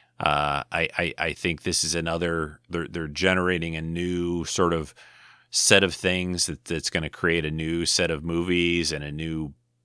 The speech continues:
situations, and you, you, you can't keep just doing the same thing over and over,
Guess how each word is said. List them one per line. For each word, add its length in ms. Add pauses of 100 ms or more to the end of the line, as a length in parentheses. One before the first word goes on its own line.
(500)
situations, 1200
and 180 (500)
you, 120
you, 460
you 140
can't 560
keep 260
just 260
doing 340
the 60
same 300
thing 300
over 340
and 80
over, 520